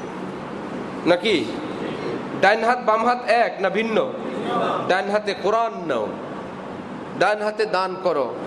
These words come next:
ডান হাতে লেনদেন করো, বাম হাতে ইস্তিনজা করো, জুতা বহন করো, নাক পরিষ্কার করো। হাত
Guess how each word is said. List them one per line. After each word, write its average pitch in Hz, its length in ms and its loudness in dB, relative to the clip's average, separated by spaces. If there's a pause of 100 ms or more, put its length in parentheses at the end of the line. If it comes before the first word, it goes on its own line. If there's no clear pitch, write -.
(220)
ডান 208 220 4
হাতে 208 280 0
লেনদেন 185 520 2
করো, 139 220 2 (300)
বাম 233 220 4
হাতে 233 200 -2
ইস্তিনজা 220 460 0
করো, 147 320 0 (380)
জুতা 254 240 2
বহন 226 360 0
করো, 156 320 2 (200)
নাক 226 180 4 (100)
পরিষ্কার 240 460 2
করো। 180 300 4 (220)
হাত 269 160 4